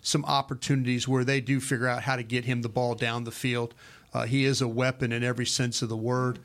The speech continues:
Uh, but, uh, again, there's, there's, you know, the balls that Dak's throwing, he's throwing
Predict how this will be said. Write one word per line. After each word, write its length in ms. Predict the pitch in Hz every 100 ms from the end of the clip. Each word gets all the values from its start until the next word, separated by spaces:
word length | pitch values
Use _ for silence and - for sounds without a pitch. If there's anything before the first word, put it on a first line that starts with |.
| - - - -
Uh, 280 | 120 113 113 -
but, 300 | 123 120 -
uh, 200 | 120 117
again, 400 | - 120 127 123
there's, 320 | 117 120 - -
there's, 400 | 131 127 123 - - -
you 300 | - 135 -
know, 80 | 120
the 160 | 113 117
balls 420 | - 131 139 147
that 180 | 131 117
Dak's 320 | 131 127 -
throwing, 360 | - 139 156 123
he's 160 | 120
throwing 360 | - 139 131 123